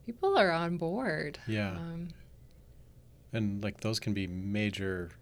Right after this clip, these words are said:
Speaker 2: discoveries of, like, I've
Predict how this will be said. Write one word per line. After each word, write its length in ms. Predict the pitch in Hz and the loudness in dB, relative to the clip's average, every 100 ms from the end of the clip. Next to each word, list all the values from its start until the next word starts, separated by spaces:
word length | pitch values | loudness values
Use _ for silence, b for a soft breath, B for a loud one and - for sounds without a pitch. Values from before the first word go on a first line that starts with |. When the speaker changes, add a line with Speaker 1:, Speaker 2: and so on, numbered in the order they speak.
| B B B B B B B - | B B B B B B B -6
Speaker 2:
discoveries 760 | 104 - - 104 110 90 90 98 | -4 -2 2 2 2 -2 -2 -6
of, 120 | 95 | -4
like, 220 | 92 - - - 110 | -6 -6 -18 -12 -4
I've 400 | 110 113 101 | -2 -2 -4